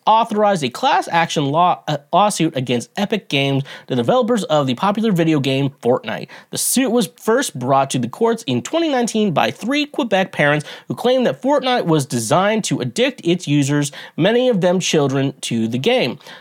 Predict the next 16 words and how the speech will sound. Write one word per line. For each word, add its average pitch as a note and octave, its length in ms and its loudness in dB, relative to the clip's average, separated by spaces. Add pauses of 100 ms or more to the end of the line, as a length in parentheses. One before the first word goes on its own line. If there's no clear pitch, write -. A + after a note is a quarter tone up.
According D4 400 0
to C4+ 80 -2
the A#3 160 2
original G#3+ 320 0
filing, D3 400 2
the C3+ 80 2
plaintiffs D4 440 -2
say G3 320 0
their D#3+ 160 0
children A#3+ 380 0
exhibit D3 380 -2
troubling C4 340 -2
behaviors, D#3+ 480 0
including A#2+ 440 -2
not C3+ 240 0
sleeping, B3+ 500 0